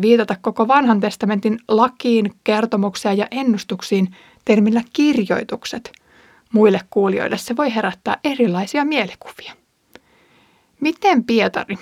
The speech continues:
siis rakensi puheensa Korneliuksen läheisille? Korneliuksesta tiedetään apostolien tekojen perusteella se,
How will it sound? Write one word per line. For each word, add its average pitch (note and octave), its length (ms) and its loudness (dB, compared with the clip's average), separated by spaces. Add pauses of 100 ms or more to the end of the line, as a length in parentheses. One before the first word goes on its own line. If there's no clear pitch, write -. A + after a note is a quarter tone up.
(200)
siis - 380 0
rakensi A3+ 560 2
puheensa F#3 500 -2 (140)
Korneliuksen F3+ 800 -2
läheisille? - 680 -10 (1500)
Korneliuksesta G3+ 880 2
tiedetään A#3 580 2
apostolien F#3+ 600 2
tekojen F#3+ 400 -2
perusteella F#3+ 600 0
se, G3+ 260 -2